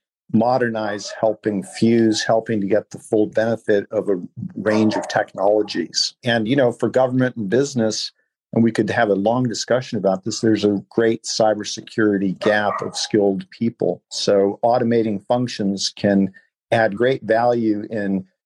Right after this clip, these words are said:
particularly dealing with more routine tasks, freeing analysts and people up to do the harder, higher level work. A I has great benefits that really go beyond,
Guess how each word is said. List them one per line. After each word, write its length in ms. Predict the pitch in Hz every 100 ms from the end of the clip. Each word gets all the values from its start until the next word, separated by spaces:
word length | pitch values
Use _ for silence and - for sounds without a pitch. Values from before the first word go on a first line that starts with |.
| _ -
particularly 420 | - - 135 113
dealing 340 | 113 117 113
with 260 | 107 - -
more 240 | 123 110
routine 540 | 98 98 98 - 127 127
tasks, 640 | - 117 110 - - - -
freeing 360 | 117 110 107 113
analysts 500 | 107 110 107 101 -
and 120 | 98
people 380 | - 107 104 104
up 140 | 101 -
to 140 | -
do 360 | 87 101 101 101 -
the 60 |
harder, 560 | - - 104 104 101 92
higher 400 | - 110 107 101
level 320 | 98 90 90
work. 400 | 90 104 113 - -
A 180 | 117 117
I 380 | 117 113 104 _ -
has 340 | 113 104 92
great 420 | - 101 120 139 -
benefits 760 | 107 117 113 - 95 - - -
that 260 | 95 101
really 400 | 113 117 110 107 104
go 240 | 95 123
beyond, 600 | 113 110 117 120 113